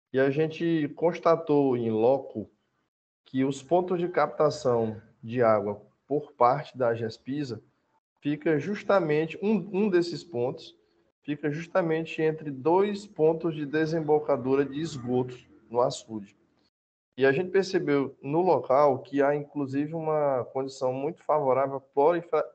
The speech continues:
proliferação de plantas aquáticas submersas, justamente por conta dessa concentração de, de material orgânico que é despejado junto com os esgotos, né? Aí eu, assim, todo mundo se questionou, né, por que que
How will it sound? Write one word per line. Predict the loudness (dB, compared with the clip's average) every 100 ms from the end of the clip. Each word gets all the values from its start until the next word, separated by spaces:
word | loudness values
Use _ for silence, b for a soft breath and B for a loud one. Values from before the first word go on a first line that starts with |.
| _
proliferação | 2 6 8 6 4 -4 -2 -2 -2 -6
de | -10
plantas | -10 -10 -8 -8
aquáticas | -8 0 0 0 -4
submersas, | -20 -10 -6 -2 -2 -4 -14 -20 _ _ _ _ _
justamente | -10 -2 0 0
por | -2 -2
conta | -2 0
dessa | -2 -2 -4
concentração | -6 -6 -6 -2 -2 0 0 -2
de, | -4 -2 -2
de | -2
material | -2 0 0 2 4 4
orgânico | 2 0 -4 -4 -14 _ _ _ _ _
que | -6
é | -6
despejado | -4 -2 4 4 2
junto | -4 -8
com | -8
os | -4
esgotos, | -4 -2 -4 -6 -8
né? | -12 -14 _ _ _ _ _
Aí | 2 4 6
eu, | 4 2 -4 -8 2
assim, | 2 2 -2 -2
todo | 0 0
mundo | 0 -2
se | -4
questionou, | 0 0 2 -4 0 0 0 0
né, | 0 -2
por | -6 -12
que | -8 -8
que | -6 -4 -2 0 -2